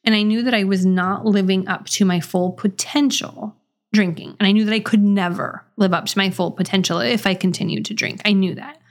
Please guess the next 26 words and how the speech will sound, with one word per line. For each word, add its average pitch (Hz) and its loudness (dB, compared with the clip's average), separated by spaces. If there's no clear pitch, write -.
And 220 2
I 208 4
knew 226 2
that 214 2
if 208 -2
I 190 0
was 180 -2
living 254 0
up 208 -2
to 220 0
my 185 0
full 294 0
potential, 180 0
I 208 2
knew 208 2
that 180 -2
I 190 0
would 196 0
have 175 -2
an 180 0
amazing 170 0
life. - -20
I 202 4
didn't 190 2
know 196 2
exactly 175 0